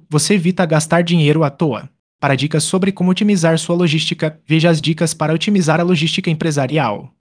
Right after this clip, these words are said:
Dois, melhor planejamento. Com uma boa estratégia, você pode prever a demanda e evitar excessos. Três,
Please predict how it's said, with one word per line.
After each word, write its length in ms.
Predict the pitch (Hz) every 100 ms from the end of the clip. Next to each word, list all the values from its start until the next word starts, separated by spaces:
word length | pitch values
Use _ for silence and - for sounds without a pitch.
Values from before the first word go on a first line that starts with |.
| _
Dois, 420 | 196 170 113 - - _ _ _
melhor 360 | 147 139 160
planejamento. 760 | 180 202 208 208 185 117 101 - _
Com 100 | -
uma 140 | 190 196
boa 180 | 160
estratégia, 720 | 202 - 165 156 165 165 180 -
você 240 | - 135 165
pode 300 | 160 202 202
prever 340 | 202 185 160
a 60 | 175
demanda 480 | 156 143 175 208 -
e 100 | 185
evitar 300 | 185 196 156
excessos. 680 | 139 - 123 113 - - - _ _ _
Três, 440 | - 185 120 -